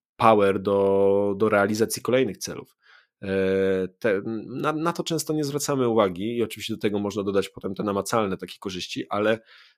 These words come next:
nie odnosimy tego często do siebie, a uważam, że generalnie samoocena, poczucie własnej wartości jest takim, jak w teatrze dla lalek,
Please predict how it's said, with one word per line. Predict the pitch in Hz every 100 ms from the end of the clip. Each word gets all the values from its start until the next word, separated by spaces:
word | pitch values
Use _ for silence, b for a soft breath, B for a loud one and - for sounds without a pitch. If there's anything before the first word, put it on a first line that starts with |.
| _
nie | 110 123 139
odnosimy | - 110 107 - 107 101
tego | 98 101
często | 110 98 101
do | 95
siebie, | - 92 87 -
a | 104 104 -
uważam, | 117 131 123 110
że | 117 110
generalnie | 107 107 120 127 113 113 -
samoocena, | - 135 117 - 92 127 165 _ _ _
poczucie | 110 - 107
własnej | 101 101
wartości | 95 - 85 - 180 _ b b b _
jest | 107 135 143 -
takim, | 123 - 123 123 120 - _ _
jak | 127 123
w | -
teatrze | - 113 - 147
dla | 120
lalek, | 113 147 92 92 -